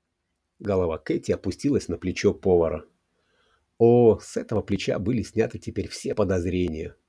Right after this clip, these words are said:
Посвящающий в рыцарстве меч не коснулся его.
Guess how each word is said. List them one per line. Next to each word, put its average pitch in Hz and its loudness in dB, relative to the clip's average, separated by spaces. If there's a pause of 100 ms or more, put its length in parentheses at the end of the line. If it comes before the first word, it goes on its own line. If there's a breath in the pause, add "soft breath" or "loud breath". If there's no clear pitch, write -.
(520)
Посвящающий 104 0
в 85 -4
рыцарстве - -4
меч 107 0
не 143 -4
коснулся 104 -2
его. - -8